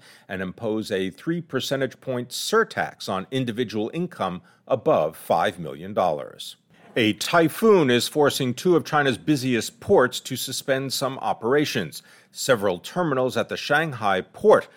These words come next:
the world's busiest port by cargo volume, either stopped running Sunday or are planning to halt operations in anticipation of the typhoon.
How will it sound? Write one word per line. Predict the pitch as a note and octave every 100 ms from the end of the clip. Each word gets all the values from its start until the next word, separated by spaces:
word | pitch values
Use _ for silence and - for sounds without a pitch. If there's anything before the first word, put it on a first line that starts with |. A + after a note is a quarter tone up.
| _ _
the | A2+
world's | G#2 A2+ G#2 F2
busiest | E2+ E2 F3 E3+ D#3 G2 -
port | - E3+ A2 - A2
by | F#2 F2
cargo | - - F3+ F3+ A#2
volume, | F2 D#2+ D2+ E2+ A2+ - _
either | A2 G2+ G2+
stopped | - C#3+ C3 -
running | C#3 A#2+ A2+
Sunday | - D#3+ D#3 D#3 -
or | A#2 A2
are | G#2+
planning | - C3+ B2+
to | A#2+
halt | A2 D#3+ D#3
operations | A2+ F#2+ G#2+ A#2 C3 - F#2 -
in | -
anticipation | A2+ G2+ - D3 - A2 F3 D3+ - D2+ E2 -
of | D#2+ D2+
the | D#2
typhoon. | - E2 D2 - B2 G#2+ D#2 -